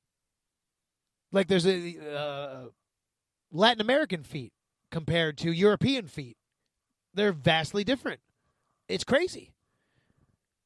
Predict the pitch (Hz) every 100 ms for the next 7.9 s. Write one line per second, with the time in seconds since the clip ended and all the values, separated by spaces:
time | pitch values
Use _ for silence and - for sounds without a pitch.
0 | _ 165 156 214 269 247 - 120 - -
1 | _ _ _ _ _ _ _ _ _ _
2 | _ _ _ _ _ _ _ _ _ _
3 | 214 202 151 131 110 - - 131 117 107
4 | 98 - - - - _ _ _ - 180
5 | 117 101 95 101 - - _ _ _ _
6 | _ _ _ _ _ _ _ _ _ _
7 | _ 254 277 226 160 - 170 175